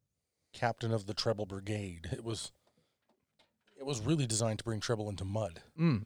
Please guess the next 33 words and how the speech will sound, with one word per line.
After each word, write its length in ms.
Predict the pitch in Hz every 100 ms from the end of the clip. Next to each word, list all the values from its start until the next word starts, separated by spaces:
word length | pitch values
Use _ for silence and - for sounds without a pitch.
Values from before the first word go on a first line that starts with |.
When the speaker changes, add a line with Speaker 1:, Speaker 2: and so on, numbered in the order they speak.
| 104
Speaker 2:
exactly. 480 | 104 104 110 98 - _ _ _ _ _ -
Speaker 1:
Um, 540 | 127 117 107 101 90 - _ _ _ _ _ _ _ -
but 120 | 123 131
I 100 | 139
found 240 | 151 131
that 80 | 120
that's 180 | 127 -
where 120 | 127
Joe 360 | 104 123 123 113
kind 200 | 120 110
of 200 | 95 - - - _ _ _ _ _ _ _
was 120 | 139 107
a 40 |
bit 140 | 131 120
ingenious 500 | 98 117 147 107 -
with 80 |
this 160 | - -
E 80 | 110
Q 260 | - 139 143
switch 360 | - 107 123
Speaker 2:
Mm-hmm. 80 | 165
Speaker 1:
and 120 | 113
with 120 | 101 -
this, 280 | 104 - 113
uh, 260 | 107 101 90 _ _ _ _ _ _ _
option 340 | 110 113 -
between 260 | 110 - 110
the 60 | 101
germanium 440 | 110 110 113 107
and 80 | 101
the 40 |
silicone. 520 | - 147 131 113 104 - _ _ _ _ _ _ _ _ -
Uh, 340 | 120 107 104